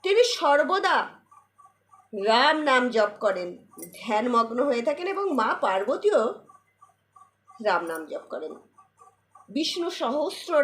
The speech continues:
নাম তিনি না পাঠ করে কি করেন? জলগ্রহণ করেন না।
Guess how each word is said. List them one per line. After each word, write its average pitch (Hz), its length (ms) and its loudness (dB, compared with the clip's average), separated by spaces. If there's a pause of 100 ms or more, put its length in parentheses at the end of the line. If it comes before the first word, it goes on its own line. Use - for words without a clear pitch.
নাম 233 240 4 (1300)
তিনি 254 280 0 (1300)
না 220 240 4 (680)
পাঠ 208 240 0
করে 254 240 2 (680)
কি 214 180 -12
করেন? 262 220 0 (640)
জলগ্রহণ 185 680 -4
করেন 156 400 -8
না। - 80 -16